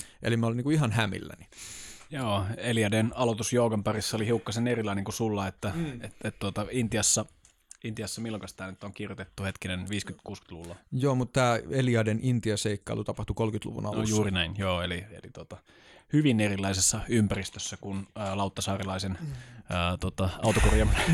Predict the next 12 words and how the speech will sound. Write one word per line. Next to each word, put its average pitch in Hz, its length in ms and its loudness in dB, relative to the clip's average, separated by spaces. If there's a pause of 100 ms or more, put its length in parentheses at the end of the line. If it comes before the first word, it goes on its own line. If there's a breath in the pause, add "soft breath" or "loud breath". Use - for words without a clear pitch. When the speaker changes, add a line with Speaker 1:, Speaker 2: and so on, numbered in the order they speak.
Speaker 1:
Mm, 147 140 6 (140)
Speaker 2:
<laughs> - 220 0
Speaker 1:
mm. 135 60 4
Speaker 2:
takahuoneessa. 120 640 6 (500 loud breath)
Speaker 1:
To-, - 180 0 (500)
toki 147 360 4 (280 loud breath)
ehkä 120 260 6
niin 113 160 6
kun 113 260 4 (320 loud breath)
miettisin 117 440 4
sitä, 117 300 4
että 101 260 0